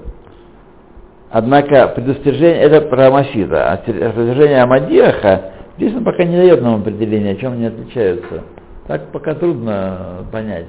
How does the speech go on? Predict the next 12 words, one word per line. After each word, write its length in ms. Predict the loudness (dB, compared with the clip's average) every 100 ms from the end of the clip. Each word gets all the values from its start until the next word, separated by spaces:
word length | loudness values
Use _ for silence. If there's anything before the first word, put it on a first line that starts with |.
| -16 -12
чем 180 | -10
отличается 420 | -10 -8 -8 -10 -12
Месит 460 | -12 -12 -10 -10 -10 -20 -20 -18 -16 -10
от 200 | -10 -6
Мадиаха. 800 | -8 -2 0 0 -2 -10 -16 -16 -20 -20 -20 -20 -20 -20 -20 -20 -10
Наверное, 260 | -8 -4
Мадиах 480 | -4 -2 0 0 0
более 600 | 0 2 2 2 0 -2
такой 440 | -6 -8 -4 -4 -2
развёрнутый. 640 | -4 -2 0 -2 -6 -10 -12
Пока 320 | -4 2 2
из 200 | 0